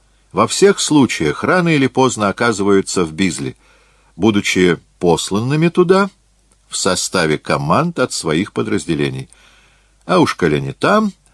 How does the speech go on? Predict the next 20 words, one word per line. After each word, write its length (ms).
Отследить 920
действительно 920
обещающих 880
можно 380
достаточно 800
быстро. 500
Проблема 440
в 80
том, 200
что 280
армейские 720
стрелковые 680
нормативы 640
угрожающе 760
снизились. 720
Я 220
очень 560
сильно 540
встревожен 800
этим, 420